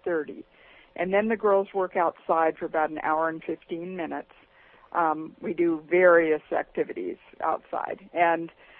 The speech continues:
um, then in the evening, um, we come back and take showers, and then the girls have free time until dinner.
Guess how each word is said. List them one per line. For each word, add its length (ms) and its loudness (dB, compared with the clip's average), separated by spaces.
um, 400 6
then 200 8
in 80 2
the 80 0
evening, 480 -4
um, 300 2
we 120 -6
come 260 -4
back 260 2
and 100 -6
take 200 -6
showers, 600 8
and 140 -4
then 120 -6
the 80 -6
girls 340 0
have 220 -2
free 200 -2
time 320 -4
until 300 -4
dinner. 500 -4